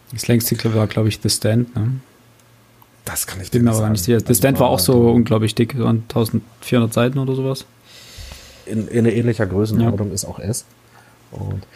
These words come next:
Speaker 2: das ist aber auch das Coole an dem Buch. Also das ist jetzt kein Buch, was du jetzt an einem Abend mal durchliest.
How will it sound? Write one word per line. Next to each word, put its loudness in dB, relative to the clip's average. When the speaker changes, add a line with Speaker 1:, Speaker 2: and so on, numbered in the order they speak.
Speaker 2:
das 0
ist 0
aber 4
auch 2
das -2
Coole -2
an -2
dem 2
Buch. -2
Also -4
das -2
ist -4
jetzt -6
kein 2
Buch, 0
was 0
du -4
jetzt -6
an -2
einem -2
Abend 0
mal 0
durchliest. -2